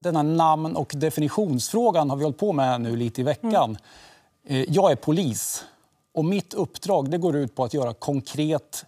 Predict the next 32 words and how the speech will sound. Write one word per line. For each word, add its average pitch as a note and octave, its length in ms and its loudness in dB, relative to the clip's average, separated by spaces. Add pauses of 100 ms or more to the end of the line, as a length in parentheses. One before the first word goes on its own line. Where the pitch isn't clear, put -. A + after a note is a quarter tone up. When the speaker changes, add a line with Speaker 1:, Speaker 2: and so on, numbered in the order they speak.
Speaker 1:
medborgarnytta. A2+ 1080 -4 (360)
Så - 120 -2
jag D#3 80 0
går G3 100 2
liksom G3+ 180 -2
inte F3+ 140 0
igång G3 440 2
riktigt F3 260 -4
på C3+ 80 -2
de A#2+ 120 0
här A2 360 0
namn- B2+ 560 2
och A#2+ 200 -6
definitionsfrågorna, B2 1400 -2
eftersom D#3 320 -4
det D#3 80 2
helt C#3+ 200 0
enkelt B2 220 -2
inte B2+ 140 -4
spelar B2+ 220 -2
någon C3 120 0
roll D#3+ 280 2
för E3 100 -4
våra C#3 220 0
poliser C3 420 0
längst A2+ 380 -4
ut A2 220 -4
eller A#2 100 -4
för C3 100 -4
medborgarna C3+ 600 0
längst A2 360 -4
ut. G2+ 300 -14